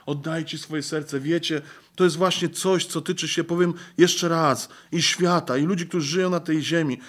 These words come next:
ale również wielu wierzących. Wielu ludzi, którzy, bo dzisiaj w naszym kraju, gdybyś nie spojrzał,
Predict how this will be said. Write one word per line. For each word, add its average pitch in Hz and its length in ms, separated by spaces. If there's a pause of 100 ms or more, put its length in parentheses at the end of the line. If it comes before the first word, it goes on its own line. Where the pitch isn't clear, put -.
(160)
ale 175 240
również 202 400
wielu 208 380
wierzących. 180 920 (300)
Wielu 208 220
ludzi, 208 280
którzy, 175 260
bo 170 100
dzisiaj 190 220
w 202 40
naszym 208 240
kraju, 208 380 (240)
gdybyś 185 340
nie 202 80
spojrzał, 190 640